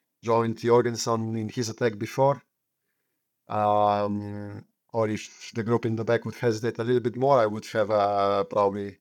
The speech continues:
a good chance of, of, of winning the stage. But, uh, yeah, to be third in the stage in the Tour de France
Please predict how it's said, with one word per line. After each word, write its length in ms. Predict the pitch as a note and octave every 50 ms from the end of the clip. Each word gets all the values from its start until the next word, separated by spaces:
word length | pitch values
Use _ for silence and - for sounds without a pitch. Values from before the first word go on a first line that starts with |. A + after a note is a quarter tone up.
| _ _ _
a 80 | A2
good 180 | F#2+ A2 F2 - - _ _ _
chance 360 | - - A2 G#2 G#2 G2 - G#2
of, 120 | G2 - - - _ _ _ _ _ _ _ _ _ _ _ _ _ -
of, 180 | A2+ G#2 - - - - - - - -
of 180 | G#2 - -
winning 260 | A2 A2 G#2 G2+ G#2
the 60 | G2+ G2
stage. 420 | - - A#2 G#2+ G2 - - - _ _ _ _ _ _ _ _ _ _ _ _ _ _
But, 260 | - A2 A2+ - - A#2+
uh, 400 | A#2 A2 A2 A2 G#2+ G#2+ G#2+ A2+
yeah, 260 | B2 B2+ A#2 G#2+ - - _ _
to 80 | - A#2+
be 120 | B2+ C3
third 340 | - - D3 D3 C#3+ - A#2
in 60 | A2+
the 80 | A2+ G#2
stage 300 | - C3 B2+ B2 - A#2+
in 80 | A#2
the 60 | A2+
Tour 160 | G#2+ - B2+ A2
de 100 | A2+ G#2+
France 480 | C3 C#3+ D3+ D3+ C#3+ - - - -